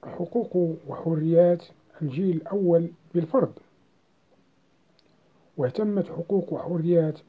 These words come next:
الجيل الثاني بالجوانب الاقتصادية والاجتماعية والثقافية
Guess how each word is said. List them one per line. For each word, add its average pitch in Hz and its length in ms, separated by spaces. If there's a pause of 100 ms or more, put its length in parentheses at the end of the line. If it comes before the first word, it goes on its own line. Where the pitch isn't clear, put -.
الجيل 156 260
الثاني 165 720
بالجوانب 160 640
الاقتصادية 156 760
والاجتماعية 151 840
والثقافية 139 760